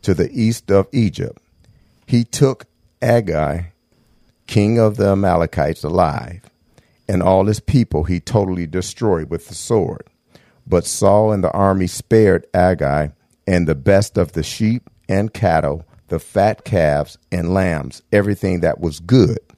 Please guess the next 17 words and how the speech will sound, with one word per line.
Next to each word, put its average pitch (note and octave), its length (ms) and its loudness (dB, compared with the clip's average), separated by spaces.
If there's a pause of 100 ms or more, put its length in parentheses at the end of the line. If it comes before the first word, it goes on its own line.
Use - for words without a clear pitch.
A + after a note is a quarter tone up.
(1500)
These C3 420 2
they G2+ 260 4
were F2 540 0 (200)
unwilling G2 580 0
to F2 200 -4
destroy F2 580 -2
completely, - 760 -4 (360)
but F2+ 140 0
everything G#2 540 0
that F2 200 0
was E2+ 180 -4
despised F2 760 0
and D#2+ 240 -2
weak B2 300 0
they F2 140 2
totally D#2 460 -4
destroyed. G#2+ 640 -6